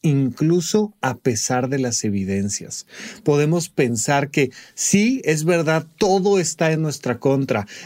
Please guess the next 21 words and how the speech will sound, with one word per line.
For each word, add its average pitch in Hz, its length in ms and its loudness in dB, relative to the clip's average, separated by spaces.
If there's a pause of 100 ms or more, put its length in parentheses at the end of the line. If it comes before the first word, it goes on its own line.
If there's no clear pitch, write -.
En 139 340 2
un 156 160 2
partido 151 520 0
de 131 60 4
fútbol 139 680 2
que 135 100 0
va 123 140 2
a 131 40 2
venir 131 260 2
el 127 140 2
fin 131 180 0
de 127 120 0
semana, 156 840 2 (260)
o 147 440 4
en 131 260 2
el 123 140 0
próximo 147 480 0
sexenio, 156 1040 0 (240)
en 131 180 2
temas 139 300 0
políticos, 151 1000 2